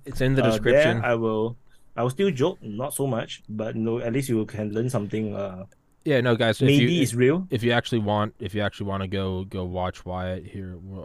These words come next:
Speaker 1: I will pull it. It is, yeah, so in the description, you have his YouTube, you have his website, his Twitter's at Defense Politics, his Instagram's at Defense Politics Asia, his Facebook is slash Defense Politics.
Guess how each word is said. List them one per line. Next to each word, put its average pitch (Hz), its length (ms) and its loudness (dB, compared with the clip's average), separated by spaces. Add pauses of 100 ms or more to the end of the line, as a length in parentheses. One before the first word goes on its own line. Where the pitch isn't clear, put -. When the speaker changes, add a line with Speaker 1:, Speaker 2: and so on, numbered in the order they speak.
Speaker 1:
I 92 60 -12
will 87 200 -12
pull 104 280 -6
it. 104 200 -8
It 95 220 -10
is, 92 560 -8 (520)
yeah, 117 120 4
so 117 220 2
in 120 80 2
the 120 100 4
description, 123 440 0
you 117 60 4
have 110 100 4
his 98 140 -4
YouTube, 117 520 2
you 107 60 4
have 101 100 0
his 95 100 -6
website, 107 600 0
his 101 160 -6
Twitter's 104 360 0
at 98 180 -2
Defense 92 320 -6
Politics, 131 480 -2
his 107 100 -10
Instagram's 98 500 -4
at 95 160 -4
Defense 95 280 -6
Politics 90 340 -8
Asia, 110 280 -2
his 98 140 -6
Facebook 95 500 -6
is 87 120 -8
slash 95 340 -8
Defense - 300 -10
Politics. 104 760 -6